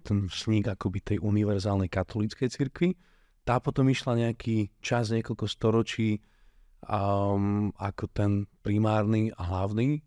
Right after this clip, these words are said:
prúd. A až kým potom teda boli rôzne akoby, a,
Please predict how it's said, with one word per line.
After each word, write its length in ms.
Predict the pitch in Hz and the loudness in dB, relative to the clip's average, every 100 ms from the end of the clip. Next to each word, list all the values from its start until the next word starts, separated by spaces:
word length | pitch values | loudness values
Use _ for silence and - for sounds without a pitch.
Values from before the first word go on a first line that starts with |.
| - | -4
prúd. 500 | 131 160 185 - - _ - - - _ | 0 0 0 -6 -20 _ -20 -20 -20 _
A 260 | 101 101 - | -2 0 0
až 140 | 117 - | -2 -2
kým 140 | 123 | 0
potom 580 | 107 113 - 113 110 107 - _ _ - | 0 -2 0 0 0 -2 -8 _ _ -6
teda 260 | 107 101 | -2 0
boli 280 | 95 104 107 | 0 0 2
rôzne 560 | 107 120 123 113 120 113 | 2 2 2 2 0 0
akoby, 560 | - 117 117 113 110 | -2 -2 0 0 0
a, 460 | 110 - 104 104 101 | -4 -4 -2 0 -2